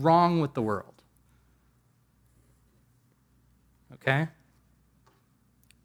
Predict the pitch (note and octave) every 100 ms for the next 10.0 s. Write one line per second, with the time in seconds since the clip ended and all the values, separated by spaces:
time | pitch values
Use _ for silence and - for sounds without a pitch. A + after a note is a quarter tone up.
0 | _ G#2 - C3 D3 C3+ - - D3+ C3
1 | G2+ F#2+ G2 _ _ _ - G#2+ G2 F#2
2 | - - _ _ _ _ _ _ _ _
3 | _ _ _ _ _ _ _ _ _ _
4 | _ _ - G#2+ - - B2 F#2 F2 -
5 | - F2+ F2 F2 - _ _ _ _ _
6 | _ _ _ _ _ _ _ _ _ _
7 | _ _ _ - C#3 C3 F3 F3+ D#3+ C3+
8 | G#2 G2+ - _ _ E3 F3+ F#3+ E3+ E3+
9 | D#3+ C3 G#2+ G2+ - C#3 C3+ B2 A2+